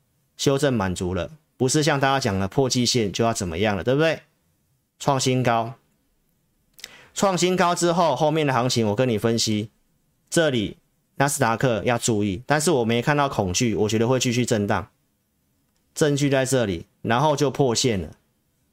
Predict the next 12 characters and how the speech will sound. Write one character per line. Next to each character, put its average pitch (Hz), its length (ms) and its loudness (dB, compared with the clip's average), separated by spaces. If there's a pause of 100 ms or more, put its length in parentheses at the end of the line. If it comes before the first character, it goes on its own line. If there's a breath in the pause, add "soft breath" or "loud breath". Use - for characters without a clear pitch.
(400)
这 220 260 2
两 131 300 2
年 117 200 2
的 123 160 2
上 147 280 0
升 135 240 0
趋 131 200 0
势 123 220 0
它 120 160 0
跌 98 240 -4
破 101 260 -2
了， - 160 -14